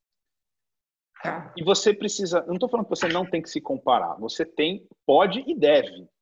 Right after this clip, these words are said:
Speaker 2: Eu, quando eu falo pro, pra todo mundo que tá no clube, eu falo, cara, pode se comparar a mim, pode, é, é,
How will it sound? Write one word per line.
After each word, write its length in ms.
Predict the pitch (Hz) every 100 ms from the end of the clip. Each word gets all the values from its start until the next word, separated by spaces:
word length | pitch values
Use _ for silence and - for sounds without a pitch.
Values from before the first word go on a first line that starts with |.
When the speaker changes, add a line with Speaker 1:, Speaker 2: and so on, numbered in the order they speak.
| _ -
Speaker 2:
Eu, 200 | 143 165
quando 340 | 160 156 139
eu 80 | 139
falo 220 | 139 135
pro, 220 | - 131
pra 180 | - 120
todo 240 | - 180 240
mundo 220 | 143 139
que 40 |
tá 120 | 135
no 100 | 123
clube, 220 | - 143 175
eu 60 |
falo, 200 | - 143
cara, 320 | - 160 110 - _ _ _ _ -
pode 240 | 143 -
se 80 | -
comparar 420 | 254 220 180 156
a 40 | 120
mim, 380 | 123 143 180 - -
pode, 520 | 139 175 185 185 165
é, 500 | 139 143 127 123 123
é, 100 | -